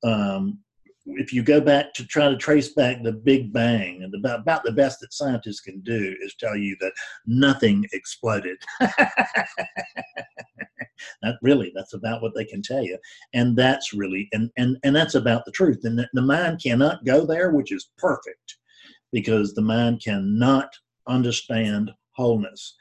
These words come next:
See, the mind is actually part of wholeness. It can't not un-, it can't understand wholeness because it's, it is, it's not a, but it's not a part in the sense that it's like a distinct separate part,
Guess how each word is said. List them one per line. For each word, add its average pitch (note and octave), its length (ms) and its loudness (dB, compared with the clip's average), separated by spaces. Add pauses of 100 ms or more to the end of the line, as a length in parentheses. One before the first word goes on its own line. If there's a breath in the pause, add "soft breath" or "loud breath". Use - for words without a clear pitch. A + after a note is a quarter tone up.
(180 soft breath)
See, C#3 100 0
the B2+ 120 -2
mind F3 240 0
is D3+ 120 0
actually C#3+ 320 -4 (120)
part G#3+ 220 4
of - 100 2
wholeness. - 720 -12 (600)
It - 160 -10
can't C#3+ 360 2
not C#3+ 360 0
un-, B2 180 0
it A#2 160 -6
can't C#3 220 -2
understand B2 480 0
wholeness G#2+ 360 -4
because A#2+ 460 -6
it's, B2 320 -4 (460 soft breath)
it D3 260 4
is, C3 300 6
it's - 200 -4
not C3+ 180 4
a, D3 80 2
but B2+ 120 -2
it's B2+ 140 -2
not D#3 160 4
a - 80 2
part G3+ 720 4 (340)
in B2+ 140 0
the A#2+ 80 -2
sense D3+ 360 2
that B2 140 0
it's C3 180 -6
like C3 180 2
a B2 60 -2
distinct G#3 600 2
separate G#3 640 -2
part, G2+ 360 0